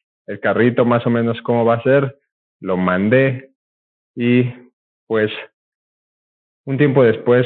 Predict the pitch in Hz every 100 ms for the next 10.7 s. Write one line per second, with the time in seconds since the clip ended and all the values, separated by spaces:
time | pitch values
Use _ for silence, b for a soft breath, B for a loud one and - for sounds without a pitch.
0 | - - 110 107 107 113 110 117 123 120
1 | 117 - _ 113 113 120 - _ _ -
2 | 107 117 107 107 107 98 - - _ _
3 | _ 98 101 - 156 156 120 143 143 139
4 | 135 139 117 101 98 110 123 139 120 127
5 | 127 131 147 127 110 98 117 110 - _
6 | _ _ _ _ _ _ _ - 123 147
7 | 151 135 147 147 165 160 - - 104 -
8 | 143 131 135 135 131 131 - - _ -
9 | 107 107 113 160 202 165 151 127 110 107
10 | - _ - 110 107 107 113